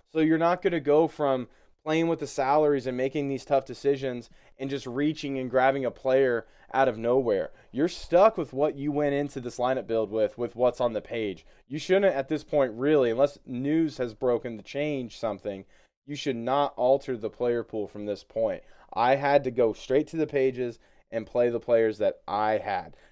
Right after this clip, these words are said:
Now, that's not to say if mid-build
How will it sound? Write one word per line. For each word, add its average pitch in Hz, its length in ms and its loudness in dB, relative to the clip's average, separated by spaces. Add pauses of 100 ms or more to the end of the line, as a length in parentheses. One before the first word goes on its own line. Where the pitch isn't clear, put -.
Now, 135 120 0
that's 160 220 2
not 170 180 2
to 147 60 -10
say 127 360 2
if 110 280 0 (400)
mid-build 123 800 2